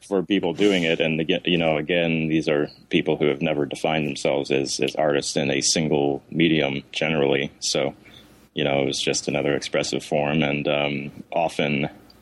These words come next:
a very, you know, convenient one, because now you could, you could send people, you know, audio letters on cassette and also include a artwork or something as part of the same package. And, um, I think, you know, from there we also, you know, sort of get the genesis of the, uh,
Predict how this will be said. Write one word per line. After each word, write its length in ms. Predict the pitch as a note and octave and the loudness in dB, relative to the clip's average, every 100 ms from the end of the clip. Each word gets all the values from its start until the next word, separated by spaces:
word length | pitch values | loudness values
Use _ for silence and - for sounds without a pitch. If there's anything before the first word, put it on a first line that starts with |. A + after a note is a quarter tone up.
| - _ _ _ _ _ _ _ _ _ _ | -20 _ _ _ _ _ _ _ _ _ _
a 40 | E2+ | -2
very, 300 | F2 D#2 D2+ | 2 2 2
you 160 | D2+ E2+ | 2 0
know, 120 | C#2+ | 0
convenient 460 | F2+ F#2 A#2 G#2 E2+ | 0 2 2 2 0
one, 200 | F#2+ F2+ | 0 0
because 320 | F2 E2+ D#2+ | 0 -2 0
now 260 | E2+ E2 | 0 2
you 200 | D#2+ D#2 D2+ | 2 0 0
could, 240 | D2+ C#2+ - | 0 -2 0
you 140 | D2+ | 0
could 200 | C#2+ D2+ | 2 0
send 380 | - F#2 D#2 C#2+ | -2 0 0 0
people, 420 | - C#2+ D2+ C#2 C#2 | 0 0 2 0 0
you 60 | |
know, 160 | C#2+ C#2 | 0 0
audio 340 | D2+ D2+ D2 C#2 | 0 0 0 -2
letters 640 | C#2 D2+ C#2+ C2+ C2+ - | -2 0 2 2 0 -2
on 160 | C2+ C2+ | 0 0
cassette 520 | - - D2+ C#2 - | -2 -2 -2 -2 -2
and 160 | C#2+ B1 | -4 -2
also 420 | C#2+ - C#2 C2+ | -2 -2 0 0
include 560 | C#2 - D2 C#2 C2+ | 0 -2 0 0 0
a 200 | C#2+ C#2 C#2 | 0 0 0
artwork 440 | - C#2 C#2 C2+ | 0 0 0 0
or 60 | B1+ | -2
something 360 | D2 C#2+ C2+ | -2 0 0
as 100 | C#2 | 0
part 220 | - D2 C#2 | 0 -2 -2
of 60 | |
the 60 | C2+ | -4
same 240 | - C2+ C2 | -4 -4 -2
package. 640 | G2 F#2 D#2 D2 C#2+ - | -2 0 0 0 0 -2
And, 260 | C#2 C2+ C#2 | -2 -2 -2
um, 340 | C#2 C#2 - - - - - - - - - - - - - - _ _ _ _ | -2 -2 -2 -8 -14 -20 -16 -14 -14 -14 -16 -18 -20 -20 -20 -20 _ _ _ _
I 60 | E2 | -4
think, 260 | - C#2+ - | -2 -4 -2
you 80 | |
know, 80 | D#2+ | -2
from 240 | D#2 E2 D2+ | -2 -4 0
there 200 | D#2 D2+ | 0 0
we 160 | D2+ D#2 | 2 0
also, 260 | D2 - | 0 -2
you 360 | C#2+ - - E2 | -4 -4 -2 -2
know, 80 | D2+ | 0
sort 180 | F2+ | 0
of 60 | D#2 | 0
get 140 | D2+ D2+ | -2 -4
the 80 | |
genesis 560 | C#2+ E2+ D#2 - D2+ - | -2 0 0 0 -2 0
of 220 | D#2 D2 | -2 -2
the, 320 | D2 D2 C#2+ C#2+ | -2 0 2 2
uh, 260 | C#2 C#2+ | 0 -2